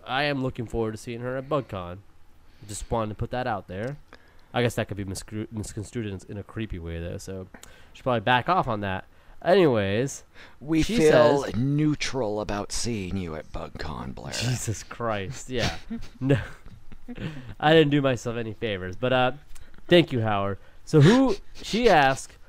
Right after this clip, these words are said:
Speaker 1: "Who gave you the biggest boner in S Club seven?"
Speaker 2: Ooh,
Speaker 1: Now,
Speaker 2: sk-
Speaker 1: S Club seven was a group of, uh, men and women who were,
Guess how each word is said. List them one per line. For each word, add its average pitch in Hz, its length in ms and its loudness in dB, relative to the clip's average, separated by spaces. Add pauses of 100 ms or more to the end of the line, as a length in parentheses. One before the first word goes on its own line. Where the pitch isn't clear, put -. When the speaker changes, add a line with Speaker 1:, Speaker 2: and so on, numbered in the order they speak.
(120)
Speaker 1:
"Who 208 200 2
gave 185 280 6
you 185 100 4
the 160 80 6
biggest 131 480 0
boner 127 480 4
in 117 280 -4
S 143 280 0
Club 139 400 -2
seven?" 92 720 -4 (300)
Speaker 2:
Ooh, 117 160 -8 (140)
Speaker 1:
Now, 123 280 2
Speaker 2:
sk- - 80 -2
Speaker 1:
S 175 160 4
Club 185 220 2
seven 160 420 2
was 139 340 2
a 127 120 -2
group 139 380 2
of, 117 280 0
uh, 104 360 0 (400)
men 139 260 0
and 170 360 -2
women 127 460 -2 (340)
who 135 200 0
were, 131 380 2